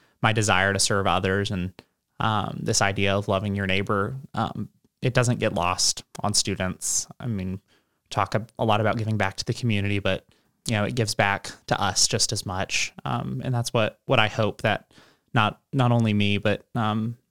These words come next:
you know, every kid that comes through Habitat, I hope that they leave feeling loved,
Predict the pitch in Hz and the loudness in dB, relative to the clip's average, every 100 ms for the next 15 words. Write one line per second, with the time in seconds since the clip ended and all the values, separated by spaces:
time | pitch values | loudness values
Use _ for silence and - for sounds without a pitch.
0 | _ _ _ - 104 107 110 110 - 113 | _ _ _ -6 -2 0 0 -2 -4 -2
1 | 104 107 - - 110 - 113 98 92 104 | 0 -2 -6 -4 -4 -2 0 0 -2 0
2 | 98 98 95 120 107 107 - 107 104 104 | 0 0 0 -2 -2 -4 -2 -2 0 0
3 | 95 95 - _ - 127 123 117 107 110 | 0 -4 -12 _ 2 4 6 6 6 4
4 | 120 - - | 2 -2 -12